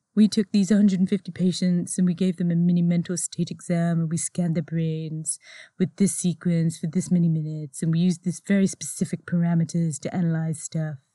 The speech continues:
It's a snooze fest and we don't need the details. The way around this is to leap straight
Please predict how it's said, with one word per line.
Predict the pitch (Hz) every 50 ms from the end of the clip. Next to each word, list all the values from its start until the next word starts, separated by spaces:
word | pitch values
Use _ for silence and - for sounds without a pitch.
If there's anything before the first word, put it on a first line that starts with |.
| _ _ _ _ _ _ _ _ _ -
It's | 208 190 -
a | 220
snooze | - - 233 214 190 185 -
fest | - - - 170 - -
and | 185 180 185
we | 190
don't | 165 - 185 170 151 -
need | 170 175 147
the | 156
details. | 143 139 135 - - - - - - - - _ _ _ _ _ _ _ _ _ _ _ _ _ _ -
The | 196
way | 185 190 214 233 269
around | 277 247 185 180 175 165
this | 156 151 160 - - -
is | 190 165
to | - - 180
leap | 165 202 - -
straight | - - - - 196 202 214 233 -